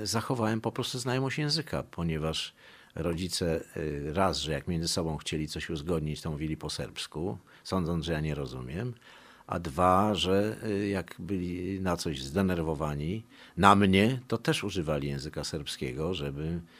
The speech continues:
y, jakby zwrócić im uwagę, że to, co mówią, ma szczególne znaczenie. Sądzili widocznie, że ich znajomość języka polskiego jest nie na tyle precyzyjna, żeby mnie ganić,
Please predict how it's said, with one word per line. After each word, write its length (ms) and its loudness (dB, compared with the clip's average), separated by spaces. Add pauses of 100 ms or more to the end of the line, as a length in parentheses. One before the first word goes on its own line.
(280)
y, 560 -4
jakby 300 -6
zwrócić 420 -6
im 80 -4
uwagę, 420 -2
że 140 -6
to, 200 4
co 160 6
mówią, 340 6
ma 160 4
szczególne 520 2
znaczenie. 580 -4 (440)
Sądzili 540 -2
widocznie, 480 -4
że 160 -4
ich 100 -8
znajomość 400 -2
języka 320 -6
polskiego 440 -6
jest 160 -2
nie 200 6
na 180 4
tyle 380 12
precyzyjna, 880 2 (480)
żeby 280 -2
mnie 180 4
ganić, 640 0